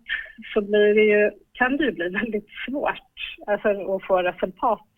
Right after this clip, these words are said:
de resultaten man behöver i förhandlingarna i november. Eh, jag läste också om att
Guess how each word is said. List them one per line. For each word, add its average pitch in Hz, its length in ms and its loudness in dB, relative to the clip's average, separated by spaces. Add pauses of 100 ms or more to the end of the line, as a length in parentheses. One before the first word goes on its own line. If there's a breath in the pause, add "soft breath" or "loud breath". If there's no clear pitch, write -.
(100)
de 196 260 0
resultaten 208 640 -4
man 175 140 -8
behöver 190 480 -4
i - 20 -14
förhandlingarna 180 600 -14
i 185 40 -12
november. 214 420 -6 (920 soft breath)
Eh, 190 680 0 (220)
jag 214 280 -6
läste 202 400 -4
också - 300 -10
om 208 260 -2
att 190 200 -8